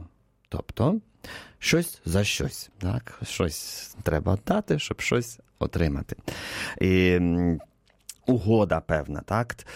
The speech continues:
Е, тобто, м, і те, що, те, що, м, е, угоду характеризує, це обмін, е, певними послугами, так? Або,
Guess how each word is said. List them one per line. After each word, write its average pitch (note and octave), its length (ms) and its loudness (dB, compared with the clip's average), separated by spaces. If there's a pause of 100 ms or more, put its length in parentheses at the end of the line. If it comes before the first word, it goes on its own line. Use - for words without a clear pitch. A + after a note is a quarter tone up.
(200)
Е, E2 240 4
тобто, A2 380 2 (220)
м, F2+ 520 4 (140)
і B2 220 6 (200)
те, D#3+ 140 2
що, C3 460 2 (1400)
те, C3 80 2
що, A#2+ 220 2
м, A2+ 140 0
е, G#2 340 4
угоду B2 420 4
характеризує, B2 1040 2 (280)
це B2 340 2 (240)
обмін, D3 680 4
е, G2 180 0
певними A#2+ 520 2 (200)
послугами, E2 800 0
так? - 380 -2
Або, G#2 460 2